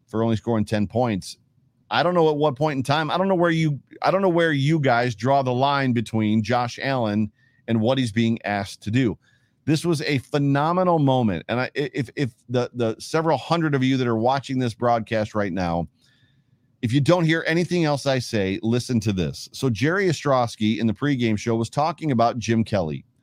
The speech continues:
and he was talking about the K gun, and he was talking about who they were, 'cause the topic was identity. John Fina brought up in the pregame show, identity. This offense doesn't really have an identity, blah, blah, blah, blah, blah.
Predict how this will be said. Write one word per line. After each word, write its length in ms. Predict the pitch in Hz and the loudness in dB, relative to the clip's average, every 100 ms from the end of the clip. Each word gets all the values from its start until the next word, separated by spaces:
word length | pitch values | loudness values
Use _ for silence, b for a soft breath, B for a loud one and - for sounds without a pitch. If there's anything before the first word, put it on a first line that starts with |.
| b b - | b b -2
and 60 | |
he 20 | |
was 100 | 113 | 0
talking 260 | 131 151 165 | 2 2 2
about 140 | 156 | -2
the 60 | 131 | -2
K 280 | - 135 127 | -2 0 2
gun, 260 | 104 107 | 2 2
and 80 | 117 | 2
he 40 | 120 | 0
was 120 | 117 | 0
talking 240 | 135 143 | 0 0
about 240 | 143 127 117 | 2 2 2
who 200 | 131 156 | 2 4
they 140 | 156 | 2
were, 360 | 120 113 120 127 | 2 2 0 -4
'cause 200 | - 113 - | -4 -6 -4
the 100 | 135 | -4
topic 460 | 127 151 170 170 131 | 0 0 0 -2 -2
was 180 | 135 123 | -2 0
identity. 720 | 120 120 90 110 95 78 64 - | 0 0 0 0 0 -2 -6 -4
John 300 | 104 110 113 | -2 0 0
Fina 240 | 135 131 | 0 0
brought 260 | 110 131 135 | 2 4 4
up 220 | 147 - _ _ _ _ | 2 -2 _ _ _ _
in 80 | 117 | -2
the 60 | |
pregame 420 | 110 151 143 147 131 | 2 0 2 2 0
show, 320 | 143 143 143 | 2 2 2
identity. 680 | - 90 120 135 135 135 117 - _ _ _ | 0 0 0 2 2 2 0 -6 _ _ _
This 100 | - | -2
offense 300 | 117 113 117 | 0 0 -2
doesn't 140 | 104 95 | -2 -2
really 160 | 90 | 0
have 240 | 87 127 151 | 2 2 2
an 80 | 147 | 0
identity, 520 | 139 135 135 135 135 | 2 2 2 0 0
blah, 200 | 107 107 | 2 0
blah, 100 | 101 | 2
blah, 120 | 95 | 0
blah, 120 | 87 | 2
blah. 320 | 101 151 147 | 4 4 4